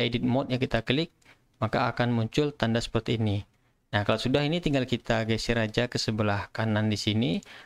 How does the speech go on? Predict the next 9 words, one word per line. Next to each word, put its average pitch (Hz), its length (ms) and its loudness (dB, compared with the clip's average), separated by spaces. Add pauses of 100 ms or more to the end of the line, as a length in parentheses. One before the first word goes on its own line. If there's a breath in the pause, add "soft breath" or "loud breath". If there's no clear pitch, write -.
(120)
dan 113 160 0
ini 135 160 2
kita 117 320 -2
besarkan 120 800 -2
ke 110 400 0
sini. 110 1040 0
Nah, 101 480 -2
kalau 104 160 -2
sudah, 117 400 0